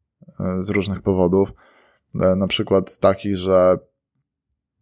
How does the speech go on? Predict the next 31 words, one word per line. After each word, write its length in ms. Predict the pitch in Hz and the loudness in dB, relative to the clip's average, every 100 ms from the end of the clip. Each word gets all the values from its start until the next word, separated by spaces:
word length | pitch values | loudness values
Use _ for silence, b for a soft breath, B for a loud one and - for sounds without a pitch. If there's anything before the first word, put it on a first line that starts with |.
| - | -8
inna 300 | 110 101 98 | -4 0 0
firma 320 | 107 104 98 | 0 -2 0
ma, 220 | 98 95 | 0 0
nie 140 | 98 95 | 0 -4
wiem, 420 | 95 92 92 - | -6 -6 -8 -4
lepsze 300 | 104 98 - | -2 -2 0
moce 280 | 101 95 98 | 0 0 -2
przerobowe, 760 | - 101 98 95 92 95 95 90 | 0 0 0 0 2 4 4 2
czy, 560 | - 95 92 92 92 90 b b b b | -2 0 2 2 0 -2 b b b b
czy 120 | 98 | -6
większe 300 | 104 98 104 | -4 -2 -4
kompetencje, 640 | 110 92 98 98 98 98 92 | -2 0 0 2 2 0 0
żeby 200 | 101 95 | -2 -2
to 120 | 101 | 0
dowieść 460 | 98 95 98 92 107 | 0 2 0 -2 -2
na 140 | 95 | -2
wyższej 320 | 95 - 101 | -2 -2 0
jakości, 540 | 98 95 95 - - - | 0 0 -2 -2 -6 -12
czy 120 | - - | -12 -12
cokolwiek 480 | - 117 92 92 | -4 -2 -2 -4
innego. 520 | 101 95 92 98 120 - b b b b b b b _ - | -6 -4 0 4 4 2 b b b b b b b _ -4
No 80 | 110 | 2
i 60 | 113 | 4
jeżeli 300 | 117 127 123 | 4 4 4
ta 100 | 120 | 4
pierwsza 380 | 135 147 139 | 4 2 0
firma 380 | - 135 123 113 | 0 0 2 2
deklaruje 460 | 107 - 110 120 123 | 2 2 4 4 2
swoją 280 | - 117 104 | 4 2 2
pomoc, 680 | 110 104 101 107 - - 117 | 0 0 0 0 -6 -10 -8
e, 480 | 104 101 101 101 | -4 -2 -2 -4